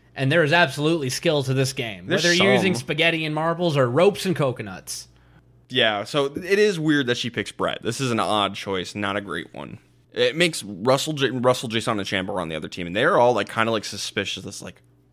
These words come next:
Speaker 2: "What the hell? Why did she pick Brett? He's a C G I character. He's not even human."
Speaker 1: <laughs> He's not even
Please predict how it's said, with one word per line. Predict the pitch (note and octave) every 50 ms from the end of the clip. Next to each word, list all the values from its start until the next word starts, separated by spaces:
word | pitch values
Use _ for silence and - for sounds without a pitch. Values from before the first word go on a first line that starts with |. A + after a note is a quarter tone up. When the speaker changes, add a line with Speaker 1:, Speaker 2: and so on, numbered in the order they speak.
| _ _ _
Speaker 2:
"What | - B2+ -
the | - B2
hell? | G#2 - G2 F#2+ G#2 A2+
Why | A2 G#2+ E2+ G2 A2
did | B2+ D#3+ D#3 -
she | - - - B2+
pick | - - D3 C#3+ - _ _ _
Brett? | - - - - - A2+ A#2+ - - _ _ _ _
He's | - A#2+ A#2+
a | A#2+
C | - - E3 D#3+
G | D#3 - D#3+
I | C#3+ B2+ A2
character. | - - B2 C3+ - A2
He's | G#2+ G2+
not | B2 D3+
even | D3+ C#3 -
human." | B2 B2 C3+ - B2 F2+
Speaker 1:
<laughs> |
He's | - - C3 -
not | F3 G3+ C#4+ - B3+ B3+ - B3+
even | D4+ A#3+ C4+ A#3+